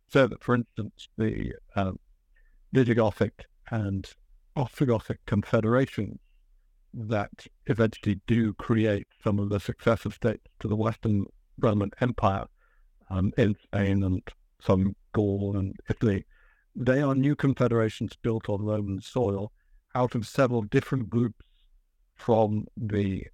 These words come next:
uh, inner periphery, which had previously been politically separate from one another, but the, uh, effects of the, the various different effects of Hunnic intrusion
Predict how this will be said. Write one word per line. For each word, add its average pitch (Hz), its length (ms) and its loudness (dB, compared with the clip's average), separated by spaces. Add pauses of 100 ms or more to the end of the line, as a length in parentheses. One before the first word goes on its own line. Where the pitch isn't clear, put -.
(240)
uh, 101 280 -2
inner 113 200 2
periphery, 113 460 2
which 113 260 -2
had 101 240 -2
previously 120 640 -2 (440)
been 101 180 0
politically 110 540 0
separate 147 500 0
from 101 160 0
one 101 160 0
another, 107 380 0 (560)
but 107 200 2 (240)
the, 104 460 0 (220)
uh, 98 260 0 (680)
effects - 440 0 (600)
of 110 100 -20 (880)
the, 95 140 -6 (140)
the 107 220 0 (200)
various 107 460 2
different 131 300 2
effects - 340 -6 (420)
of 107 260 -2
Hunnic 107 320 0
intrusion 107 540 -2